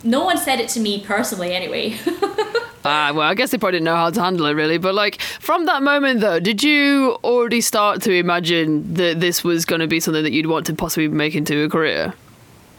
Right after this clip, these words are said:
Speaker 1: Absolutely not. No way. Like,
Speaker 2: Really?
Speaker 1: <laughs> zero. Yeah, because, um, it, it's just not something that was really in my peripheral. Like, I,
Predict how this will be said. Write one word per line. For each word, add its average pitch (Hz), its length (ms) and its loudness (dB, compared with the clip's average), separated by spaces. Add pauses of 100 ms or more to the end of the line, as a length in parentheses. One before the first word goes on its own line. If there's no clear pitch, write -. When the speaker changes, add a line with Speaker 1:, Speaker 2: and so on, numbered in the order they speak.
(340)
Speaker 1:
Absolutely 196 500 -4
not. 156 360 -2
No 214 540 2
way. 160 400 -2
Like, 160 120 0
Speaker 2:
Really? 196 640 2
Speaker 1:
<laughs> - 0 -
zero. 190 500 -4 (600)
Yeah, 392 340 0
because, 320 520 -2
um, 262 720 -2 (1300)
it, - 0 -
it's 381 280 -2
just 554 160 0
not 269 160 0
something 202 260 -4
that 190 80 -2
was 196 140 -2
really 196 180 0
in 180 60 -2
my 175 100 0
peripheral. 220 680 -2
Like, 202 200 0
I, 262 180 -2